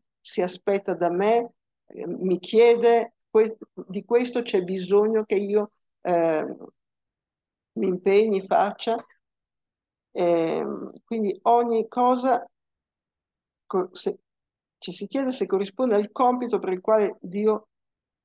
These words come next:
l'ha messo nel mondo. E questo, dice Rav Futerfas, questo posso continuarlo a fare anche qui. Ogni mattina dico a Dio: "Una volta volevi che pregassi con Minyan,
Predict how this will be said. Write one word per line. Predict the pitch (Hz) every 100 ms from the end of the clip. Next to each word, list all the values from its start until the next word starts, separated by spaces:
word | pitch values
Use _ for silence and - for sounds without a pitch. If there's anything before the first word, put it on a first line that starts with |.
| _ 190
l'ha | 233
messo | 180 180 - 170 - _
nel | 180 180
mondo. | 165 143 117 - - _ _ _ _ _
E | - 185 -
questo, | 302 330 - 247
dice | 214 247 269 254 - -
Rav | 180 185 185 185
Futerfas, | 269 269 285 311 - 311 -
questo | 262 285 330
posso | 311 254 -
continuarlo | 254 247 247 254 247
a | 247
fare | 262 262
anche | 254 247 226
qui. | - 262 - _ _ -
Ogni | 262 277
mattina | 240 - 302 277 233
dico | 254 247
a | 226
Dio: | 226 285 330 359 _ _ _ _ _ _ _ _ _ _ _ _ _ _ _ _ _ _ _ _ -
"Una | 226 190
volta | 196 262 277 294 269 - _ _ _ _ _ _ _ _
volevi | 185 208 208 214 226
che | 226 208
pregassi | 208 202 185 185 208 196
con | - 190
Minyan, | 196 196 196 180 160 -